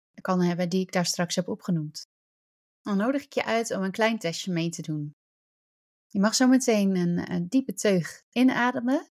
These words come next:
je adem vasthouden, tot je een ademprikkel voelt.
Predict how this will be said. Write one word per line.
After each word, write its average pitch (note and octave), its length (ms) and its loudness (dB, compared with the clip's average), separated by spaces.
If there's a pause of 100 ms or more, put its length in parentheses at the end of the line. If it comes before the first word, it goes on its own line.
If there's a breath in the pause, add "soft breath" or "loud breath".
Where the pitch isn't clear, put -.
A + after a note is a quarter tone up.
(120)
je - 140 -8
adem A3 340 0
vasthouden, B3+ 840 -2 (1000)
tot C4+ 240 -2
je A3+ 80 -2
een G3+ 160 2
ademprikkel A#3+ 640 0
voelt. C4+ 540 -6